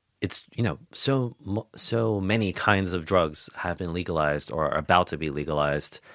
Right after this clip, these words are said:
that were for sale on the Silk Road. But it's also worth pointing out that Ross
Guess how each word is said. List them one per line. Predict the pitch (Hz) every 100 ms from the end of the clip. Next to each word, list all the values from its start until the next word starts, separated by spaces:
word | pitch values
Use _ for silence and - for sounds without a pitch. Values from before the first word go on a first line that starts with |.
| - _ -
that | 85 78
were | 85 82
for | 87
sale | - 92
on | 76 76
the |
Silk | 76 - 76
Road. | 92 87 78 - - - -
But | 117
it's | 117
also | 143 156
worth | 117 113
pointing | 120 107
out | 101 110
that |
Ross | 80 98 110